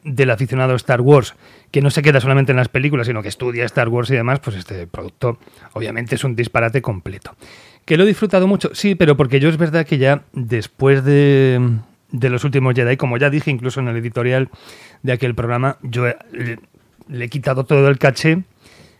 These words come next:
que tenía Star Wars. O sea, la, la, para mí la franquicia ya no es algo sagrado, ya no es una cosa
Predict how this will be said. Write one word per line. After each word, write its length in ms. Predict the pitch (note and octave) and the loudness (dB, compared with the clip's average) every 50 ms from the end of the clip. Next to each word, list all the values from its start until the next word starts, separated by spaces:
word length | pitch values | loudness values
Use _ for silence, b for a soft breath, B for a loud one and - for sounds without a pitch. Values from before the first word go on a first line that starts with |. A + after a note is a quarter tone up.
| b b | b b
que 100 | - D3 | -4 -2
tenía 720 | A2 C3+ B2 C3 B2+ B2+ B2+ B2 A#2 A2+ G#2+ G#2 G#2 G#2 - _ | 0 0 0 0 0 0 0 0 0 -2 -4 -6 -8 -10 -10 _
Star 300 | G#2+ - - C3+ A#2+ G#2+ | -12 -4 -2 -2 0 2
Wars. 320 | A2 D3 F#3 - - - _ _ _ _ _ _ _ _ _ _ | 2 0 0 0 -4 -14 _ _ _ _ _ _ _ _ _ _
O 40 | - | -14
sea, 280 | - - B2 G#2+ G#2 G2 | -6 -4 -4 -2 -2 -4
la, 180 | G#2 A#2 A2+ | -6 -8 -10
la, 280 | G#2+ G#2+ A2+ A#2 A2+ A2 | -10 -8 -8 -8 -8 -6
para 180 | A#2+ C3+ B2+ A#2+ | -4 -4 -2 -2
mí 100 | C3 C3+ | 2 2
la 100 | C#3+ B2+ | 0 2
franquicia 640 | - B2 C3 A#2+ C#3 D#3 C#3+ - E3+ E3+ E3+ - _ | 2 0 0 2 0 -2 2 4 2 2 2 0 _
ya 220 | - B2+ C3+ C#3 C#3 | -6 0 2 2 4
no 100 | C#3+ D3+ | 4 2
es 140 | D3 - | 2 2
algo 240 | - D3 C3 B2 B2 | 2 0 2 0 -4
sagrado, 500 | - - C3+ A2 A2+ B2 C3+ D#3 D3+ C3+ | -2 -2 -2 0 2 2 2 4 4 2
ya 140 | A#2+ A#2 B2 | 2 2 0
no 100 | C3 C3+ | 0 0
es 120 | C#3 - | 0 0
una 160 | D3+ C#3 C3 A#2+ | 0 0 0 2
cosa 360 | - C3+ - - C#3+ C3 | 0 -2 0 0 -2 -2